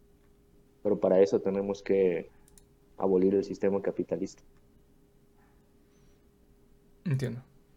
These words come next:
Speaker 2: Em, yo agregaría,
Speaker 1: Yo agregaría.
Speaker 2: solo para te-, terminar, que cualquier marxista consciente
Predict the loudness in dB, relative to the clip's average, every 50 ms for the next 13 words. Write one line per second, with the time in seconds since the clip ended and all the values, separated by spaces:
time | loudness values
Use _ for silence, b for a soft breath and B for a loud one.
0 | _ _ _ _ _ -20 -20 -20 _ -20 _ _ -20 -20 _ _ _ _ _ _
1 | _ _ _ _ _ _ b b b b b b b b b b b b b b
2 | b b b b b b b b b -20 -10 -2 2 4 4 4 4 2 -2 -6
3 | -8 -12 -18 -20 -16 -2 4 4 6 6 8 6 6 6 6 6 4 2 2 -2
4 | -4 -8 -8 -6 -6 -6 -6 -8 -6 -6 -6 -6 -8 -10 -12 -16 -18 -18 -12 -4
5 | -2 0 0 0 0 -2 -2 -2 -4 -8 -10 -10 -16 -20 -20 -14 -8 -6 -4 -2
6 | 0 0 -2 -2 -6 -14 -20 -20 -20 -20 -20 -20 -20 -20 -20 -20 -20 -20 -20 -20
7 | -20 b b b b b b b b b b _ -4 -2 0 2 4 4 2 2
8 | 0 -4 -18 -20 -20 -20 -20 -20 -20 -20 -20 -20 -20 -20 -20 -20 -20 -20 -8 0
9 | 2 2 2 4 2 4 4 2 0 0 -2 -4 -2 -2 -4 -4 -4 -6 -6 -6
10 | -2 4 4 4 4 4 0 -4 -6 -6